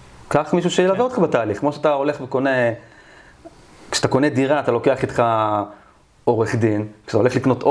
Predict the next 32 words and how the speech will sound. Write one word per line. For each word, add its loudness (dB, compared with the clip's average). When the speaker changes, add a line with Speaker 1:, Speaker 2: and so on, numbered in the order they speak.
Speaker 1:
כשאתה -2
קונה 0
אוטו, 0
אתה 0
עושה 2
לו 0
בדיקה 0
לפני -4
שאתה 0
קונה -2
אותו, -4
אז -4
אותו 0
דבר, 2
תיקח -2
לך -2
אנשי -2
מקצוע 0
מהצד -2
שלך, -2
שיבדקו 2
את 2
ה-, 2
את -4
הנתונים 0
שאתה -2
מקבל 2
מ-, 2
Speaker 2:
כן. 2
Speaker 1:
ממי 2
שמוכר 2
לך. -8